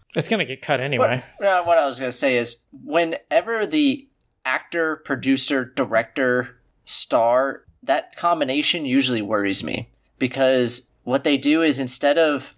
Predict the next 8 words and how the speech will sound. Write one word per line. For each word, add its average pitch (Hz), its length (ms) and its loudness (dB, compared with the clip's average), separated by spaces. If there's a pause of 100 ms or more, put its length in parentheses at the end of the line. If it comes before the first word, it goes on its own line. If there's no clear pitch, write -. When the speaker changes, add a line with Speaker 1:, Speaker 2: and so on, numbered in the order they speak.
(240)
Speaker 2:
like, 113 200 0
servicing 131 680 -2
the 110 80 -2
movie 113 360 -2
and 107 120 0
the 101 60 -6
character, 165 680 -4 (180)
it 131 80 -4